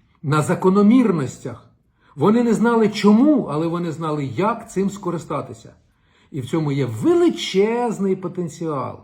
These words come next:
І цей потенціал в тому, щоб змінити погляд на ґрунт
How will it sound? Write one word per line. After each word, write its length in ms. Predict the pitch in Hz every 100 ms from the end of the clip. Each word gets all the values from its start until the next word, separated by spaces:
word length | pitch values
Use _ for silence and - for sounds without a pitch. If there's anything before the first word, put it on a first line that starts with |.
| _ _
І 80 | 143
цей 160 | 190
потенціал 840 | 185 175 175 185 156 185 196 240 214
в 160 | - -
тому, 520 | 233 240 147 104 - _ _
щоб 220 | - 127
змінити 760 | 104 90 151 175 190 208 202 180
погляд 840 | - - 180 190 131 117 - - _ _ _
на 160 | 127 135
ґрунт 460 | 113 170 233 220